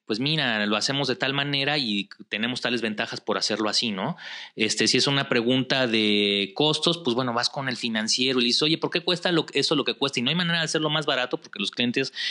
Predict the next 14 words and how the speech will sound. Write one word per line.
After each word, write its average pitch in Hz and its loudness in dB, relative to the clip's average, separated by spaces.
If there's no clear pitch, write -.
dicen 127 2
que - 0
"¿por 110 0
qué?". 135 0
"Ah, 160 2
bueno, 151 0
pues 101 -4
ya 120 0
lo 117 4
explicarán 113 0
con 147 0
sus 120 2
variables", 120 2
¿no? 143 -2